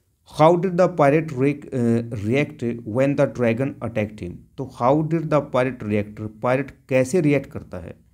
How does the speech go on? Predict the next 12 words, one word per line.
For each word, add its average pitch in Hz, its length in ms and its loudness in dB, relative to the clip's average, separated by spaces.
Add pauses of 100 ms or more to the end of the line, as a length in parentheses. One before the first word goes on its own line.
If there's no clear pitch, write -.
(500)
when 156 300 4
dragon 131 420 2
attacked 120 460 -4
him, 113 120 -6
जो, 120 280 -2
अ, - 220 -8 (220)
ड्रैगन 117 440 2
उसके 139 220 -4
ऊपर 127 160 -2
अटैक 131 280 -2
करता 101 260 -8
है, 101 380 -8